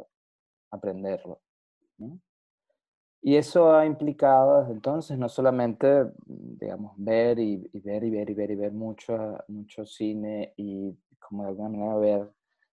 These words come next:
y leer lo que ese cine te referencia y ver la pintura, que eso te tiene alguna, alguna influencia, sino una, una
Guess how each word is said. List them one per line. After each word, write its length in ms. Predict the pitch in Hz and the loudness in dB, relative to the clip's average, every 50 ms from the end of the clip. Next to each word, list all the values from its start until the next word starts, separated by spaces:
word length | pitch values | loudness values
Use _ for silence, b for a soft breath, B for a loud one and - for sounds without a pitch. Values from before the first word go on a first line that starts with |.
| _ _ | _ _
y 100 | - 135 | -6 -6
leer 600 | 113 110 104 101 101 104 110 117 117 117 113 113 - _ _ _ _ _ _ _ _ _ | -4 -2 0 0 2 2 2 2 2 0 -2 -6 -10 _ _ _ _ _ _ _ _ _
lo 200 | _ 104 104 98 | _ -16 -16 -14
que 140 | - - 98 | -12 -12 -12
ese 200 | 95 - - - | -12 -14 -20 -20
cine 240 | - - 107 101 101 | -14 -10 -10 -10 -6
te 100 | - 107 | -8 -8
referencia 760 | - - - - - 98 107 113 113 110 - - 107 101 92 - _ _ _ | -8 -10 -14 -12 -8 -6 -6 -6 -8 -10 -10 -10 -10 -8 -10 -10 _ _ _
y 100 | - 101 | -12 -12
ver 340 | 95 101 107 110 110 110 107 | -8 -2 0 2 2 2 2
la 220 | 110 110 110 107 - | 0 -2 -2 -4 -4
pintura, 600 | 113 98 95 95 _ - 110 113 117 113 107 104 | -8 -12 -12 -10 _ -6 -4 -4 -2 -2 -2 -4
que 120 | - 104 | -4 -8
eso 180 | - - 110 107 | -10 -10 -12 -10
te 360 | - 104 101 98 - - - _ _ _ _ _ | -6 -6 -6 -6 -6 -8 -12 _ _ _ _ _
tiene 320 | - 101 101 98 101 104 - - | -12 -12 -10 -10 -10 -12 -14 -12
alguna, 720 | - 101 101 95 104 104 104 107 110 110 107 101 95 85 _ _ _ _ _ _ _ _ _ _ _ _ b b b b b b _ - | -12 -12 -10 -10 -8 -8 -6 -6 -6 -8 -8 -10 -12 -14 _ _ _ _ _ _ _ _ _ _ _ _ b b b b b b _ -16
alguna 320 | 107 107 107 107 107 113 | -14 -12 -10 -8 -8 -8
influencia, 920 | 120 117 - - 104 104 110 113 123 131 131 131 - - 131 123 - - - _ _ | -8 -10 -8 -6 -4 -4 -2 -2 -2 -4 -4 -4 -2 0 0 0 0 0 -4 _ _
sino 420 | - - - 120 113 110 107 104 | -16 -10 -8 -6 -6 -4 -6 -6
una, 200 | 104 107 110 113 120 120 113 | -6 -6 -6 -6 -6 -6 -8
una 420 | 110 110 107 107 113 117 117 117 | -10 -12 -12 -10 -10 -8 -10 -10